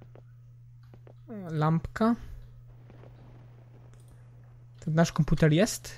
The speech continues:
Też komputer od szefa to będzie chyba na pewno. Jak się nie mylę, tak, szefa? Nie pisze.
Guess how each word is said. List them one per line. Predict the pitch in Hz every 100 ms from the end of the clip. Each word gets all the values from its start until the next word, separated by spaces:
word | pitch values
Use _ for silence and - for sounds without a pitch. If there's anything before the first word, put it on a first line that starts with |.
| -
Też | 170 -
komputer | 160 160
od | 156
szefa | - 196 -
to | 160
będzie | 156 147
chyba | 156 151
na | 147
pewno. | - 151 170 202 - - - - - - -
Jak | - -
się | -
nie | 156 147
mylę, | 160 190
tak, | 170 190
szefa? | - - 254 - - - - - - - - - - - -
Nie | 143
pisze. | 143 143 -